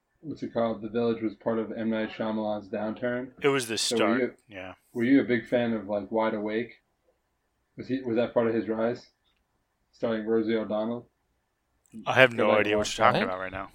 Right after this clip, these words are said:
Speaker 2: I'm gonna be
Speaker 1: It's
Speaker 2: honest.
Speaker 1: a,
Speaker 3: Yeah.
Speaker 1: it's a, it's like one of those kid movies. Like, they came out, like, in, like,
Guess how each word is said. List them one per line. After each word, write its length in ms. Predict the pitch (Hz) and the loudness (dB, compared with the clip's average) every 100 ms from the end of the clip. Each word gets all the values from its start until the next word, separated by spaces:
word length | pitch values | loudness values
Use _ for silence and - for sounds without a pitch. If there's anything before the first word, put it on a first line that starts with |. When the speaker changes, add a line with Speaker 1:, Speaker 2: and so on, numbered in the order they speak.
| - _ _ | -20 _ _
Speaker 2:
I'm 80 | 110 | -6
gonna 100 | 104 | -6
be 100 | 95 | -2
Speaker 1:
It's 220 | 98 107 | -2 4
Speaker 2:
honest. 280 | 143 123 113 | 6 6 4
Speaker 1:
a, 40 | 113 | 2
Speaker 3:
Yeah. 100 | 107 | 0
Speaker 1:
it's 160 | 143 - | -6 0
a, 340 | 127 117 113 - 131 | 2 2 -2 -6 -6
it's 120 | - | 0
like 140 | 127 | 2
one 120 | 123 123 | 2 2
of 60 | |
those 180 | 120 110 | 0 -2
kid 260 | - 135 120 | -2 0 0
movies. 360 | 120 113 113 | 0 2 2
Like, 240 | 117 110 - | 2 0 -2
they 120 | 117 | -2
came 260 | 113 127 120 | -2 -4 -2
out, 220 | 117 113 | -2 -2
like, 140 | 113 | -4
in, 200 | 113 113 | -4 -4
like, 220 | 110 110 | -6 -8